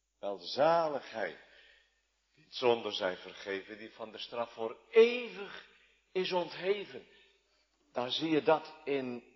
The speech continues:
de tekenen van brood en wijn, in de handen van de Heer Jezus en in zijn zijde. En dan, "Zo gij iemand zonde houdt, die zijn ze gehouden."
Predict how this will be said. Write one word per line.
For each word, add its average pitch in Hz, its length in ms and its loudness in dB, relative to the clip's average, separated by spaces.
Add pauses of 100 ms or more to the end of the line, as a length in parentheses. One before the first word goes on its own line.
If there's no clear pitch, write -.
de 117 220 -6
tekenen 143 560 8
van 92 400 4
brood 131 360 6
en 117 140 2
wijn, 110 280 2 (320)
in 123 200 -2
de 113 80 -2
handen 139 460 2
van 131 220 -2
de 123 80 -2
Heer 120 180 0
Jezus 117 600 -2
en 110 180 -8
in 110 160 -4
zijn 107 280 -4
zijde. 107 480 4 (2500)
En 127 180 8
dan, 131 380 12 (1700)
"Zo 117 300 4
gij 123 240 0
iemand 113 340 0
zonde 110 380 0
houdt, 147 400 -4
die 107 140 -10
zijn 123 320 -8
ze - 160 -12
gehouden." 76 640 -10